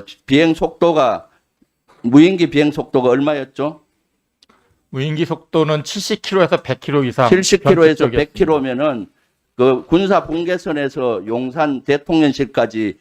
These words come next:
Speaker 1: 직선거리가 얼마입니까?
Speaker 2: 오-, 사십에서 오십 킬로
Speaker 1: 사십에서
Speaker 2: 정도 있습니다.
Speaker 1: 오십이죠.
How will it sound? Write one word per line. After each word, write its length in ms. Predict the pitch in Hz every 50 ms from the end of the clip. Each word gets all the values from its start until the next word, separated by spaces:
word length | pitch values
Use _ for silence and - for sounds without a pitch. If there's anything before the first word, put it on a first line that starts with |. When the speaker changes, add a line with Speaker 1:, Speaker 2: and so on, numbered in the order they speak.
| _ _ -
Speaker 1:
직선거리가 720 | - 156 147 - - 196 165 165 147 147 127 120 107 107
얼마입니까? 720 | 104 104 107 107 107 107 98 90 87 _ - 123 135 - _ _ _ _ _ _ _ _ _ _ _ _ _ _ _ _ _ _ _ _ - -
Speaker 2:
오-, 160 | 147 139 - _
사십에서 640 | - - 165 175 175 175 - 156 - 175 160 139 135
오십 340 | 117 123 139 135 - - -
킬로 180 | - 135 135
Speaker 1:
사십에서 380 | 143 156 160 - - 160 156 147
Speaker 2:
정도 220 | - 131 127 135 135
있습니다. 260 | 135 - 131 123 117
Speaker 1:
오십이죠. 360 | 101 139 143 127 92 78 -